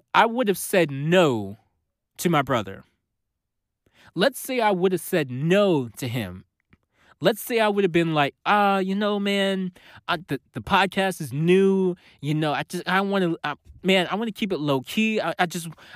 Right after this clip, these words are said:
I just wanna be a host. I don't wanna host anybody. I don't want, I don't do those interviews and stuff like that."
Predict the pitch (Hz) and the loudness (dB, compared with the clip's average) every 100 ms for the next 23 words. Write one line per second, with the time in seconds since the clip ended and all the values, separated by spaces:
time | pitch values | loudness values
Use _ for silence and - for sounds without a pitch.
0 | - 190 196 196 156 139 120 - 190 196 | 0 0 0 0 0 0 -2 2 2 2
1 | - 151 190 202 170 147 165 - - 160 | -2 -4 -2 0 0 0 0 -2 -6 -2
2 | 160 156 147 147 151 151 170 220 185 - | 0 2 2 2 0 -2 -2 -2 -4 -8
3 | - - 202 160 160 160 151 151 165 147 | -6 0 0 2 4 4 0 -2 -2 0
4 | 151 143 139 131 135 139 160 - 135 - | 2 2 2 -2 -6 -4 -4 -4 -6 -2
5 | 127 120 | -2 -4